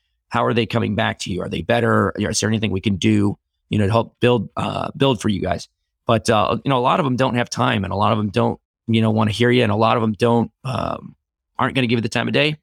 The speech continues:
um, and they, you know, they'll almost treat you as if you're selling something. So coming back to the beginning of the discussion that we had with the podcast, y-, you gotta be willing to, to do something that you're not comfortable with, and y-, you're gonna fail a lot, and it takes a thousand fails for that one victory sometimes.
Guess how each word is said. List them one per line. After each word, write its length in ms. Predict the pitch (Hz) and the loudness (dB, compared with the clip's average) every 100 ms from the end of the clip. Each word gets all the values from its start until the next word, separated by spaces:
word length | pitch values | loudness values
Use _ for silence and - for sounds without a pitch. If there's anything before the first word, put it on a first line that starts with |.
| - | -8
um, 400 | 98 95 90 73 - | -2 0 0 -2 0
and 200 | 107 87 | 0 0
they, 120 | 101 | 0
you 100 | 117 | 0
know, 100 | 107 | 2
they'll 260 | 90 85 - - | 0 -2 -2 0
almost 220 | 117 - | 0 0
treat 160 | 135 | 0
you 60 | 120 | 2
as 100 | 104 | 2
if 120 | 90 | 0
you're 100 | 107 | 0
selling 340 | - 131 127 110 | 0 2 0 0
something. 340 | 104 - 90 | -2 -4 -6
So 360 | - 117 101 - _ _ _ - | 0 0 0 -4 _ _ _ -2
coming 260 | 139 143 | 0 2
back 180 | 127 120 | 0 0
to 80 | 110 | -2
the 60 | |
beginning 300 | 98 120 123 | 0 0 0
of 80 | 107 | 0
the 60 | 101 | -2
discussion 540 | 104 107 - 110 - | -4 -4 -4 -2 -2
that 60 | 98 | 0
we 100 | 110 | 0
had 160 | 113 | 0
with 160 | 110 101 | 0 -2
the 40 | |
podcast, 480 | 123 139 - 95 - - | -2 -2 -2 -4 -4 -12
y-, 120 | - | -12
you 180 | - 104 | -4 -2
gotta 200 | 151 156 | 0 0
be 80 | 110 | 0
willing 340 | 107 123 117 101 | 2 2 2 2
to, 240 | 101 73 _ _ _ _ _ - | 0 -2 _ _ _ _ _ -4
to 100 | 113 | 0
do 160 | 135 | 2
something 320 | 135 127 113 113 | 2 2 2 0
that 80 | |
you're 100 | 98 | 0
not 160 | 113 113 | 0 -2
comfortable 380 | 123 110 127 147 | -4 -2 0 0
with, 260 | 165 - - | 0 -6 -4
and 360 | 107 101 98 - | 0 2 0 0
y-, 140 | 104 95 | -2 0
you're 200 | 110 113 | 2 2
gonna 240 | 120 113 | 2 0
fail 340 | - 113 120 113 | 0 0 0 0
a 40 | |
lot, 380 | 95 92 135 - 113 | 0 0 0 -2 -2
and 340 | 101 95 90 _ - | 0 0 -4 _ -4
it 160 | 113 | -2
takes 260 | - 117 - | 0 -2 -2
a 40 | |
thousand 340 | 113 120 110 101 | 0 0 0 0
fails 320 | 113 113 110 | 0 -2 -2
for 120 | 107 | 0
that 180 | 107 95 | 2 2
one 200 | 110 104 | 2 2
victory 280 | 117 - 98 | 0 -2 -4
sometimes. 520 | 98 95 92 - | -4 -6 -8 -10